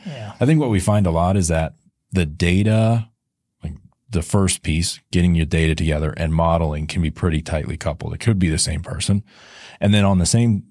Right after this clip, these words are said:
Speaker 2: at the same time, it could be viz and modeling could
Speaker 1: Yeah.
Speaker 2: be the same person, but you very rarely find someone
Speaker 1: Jump
Speaker 2: that can
Speaker 1: all the
Speaker 2: do
Speaker 1: way
Speaker 2: the
Speaker 1: over.
Speaker 2: whole thing. Yeah, that will do the whole thing well enough,
Speaker 1: Yeah.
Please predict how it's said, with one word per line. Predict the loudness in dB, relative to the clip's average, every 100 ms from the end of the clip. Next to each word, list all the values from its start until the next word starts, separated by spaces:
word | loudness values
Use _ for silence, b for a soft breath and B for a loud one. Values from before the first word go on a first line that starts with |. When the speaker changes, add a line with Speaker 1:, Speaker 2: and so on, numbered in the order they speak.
| -6
Speaker 2:
at | -2
the | 0
same | 2 2
time, | 2 2 0
it | -2
could | -4 0
be | 0
viz | 2 2 2 2
and | 0 -2
modeling | -2 -4 -6
could | -2 2
Speaker 1:
Yeah. | 2
Speaker 2:
be |
the | 0
same | -4 -4
person, | -6 -6 -6
but | -4
you | 0 -2 -2 _ _ _ _ _ -4
very | 2 4 4 4
rarely | 4 4 4 4 2
find | 2 0 0
someone | 0 2
Speaker 1:
Jump | 2 2
Speaker 2:
that | 0
can | 0
Speaker 1:
all | 0
the |
Speaker 2:
do | 0
Speaker 1:
way | -2
Speaker 2:
the | -2
Speaker 1:
over. | -2 0
Speaker 2:
whole | 2 0 0
thing. | -2 0
Yeah, | 0 0 -2
that | -4 -4
will | -6
do | -6 -4
the |
whole | -4 -4
thing | -4 -8 -8 0
well | 2 2 0 -6 _ -4
enough, | 0 2 0
Speaker 1:
Yeah. | 0 -4